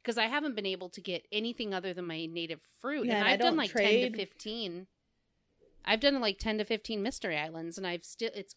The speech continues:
Speaker 1: always been oranges. It's crazy.
Speaker 2: Really? You haven't had any? See, I've done
Speaker 1: No.
Speaker 2: it twice where I've gotten, um, peaches both times. So I don't know if that's, like, I'll only ever get peaches or pears.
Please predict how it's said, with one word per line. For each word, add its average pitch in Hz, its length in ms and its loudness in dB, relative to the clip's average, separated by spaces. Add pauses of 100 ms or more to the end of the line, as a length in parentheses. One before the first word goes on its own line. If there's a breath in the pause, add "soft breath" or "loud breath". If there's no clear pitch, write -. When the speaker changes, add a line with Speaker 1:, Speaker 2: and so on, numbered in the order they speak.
Speaker 1:
always 214 500 0
been 180 460 -4 (360)
oranges. - 680 -2 (400)
It's - 80 -14
crazy. 302 440 -2
Speaker 2:
Really? 330 260 2
You 311 140 2
haven't 294 200 -2
had 269 160 2
any? 233 340 -2
See, - 160 2
I've 247 240 8
done 320 200 4
Speaker 1:
No. - 60 2
Speaker 2:
it - 160 -6
twice 262 500 4
where 208 220 6
I've 196 120 0
gotten, 190 420 0
um, 170 380 -4 (280)
peaches - 400 2
both 165 260 2
times. - 320 -8
So 240 100 8
I 208 100 8
don't 294 140 4
know 311 140 4
if 269 80 -2
that's, 254 240 6
like, 214 260 2 (140)
I'll 196 180 8
only 214 380 2
ever 233 360 4 (460)
get 196 240 4
peaches 247 520 2
or 202 180 2
pears. 277 680 2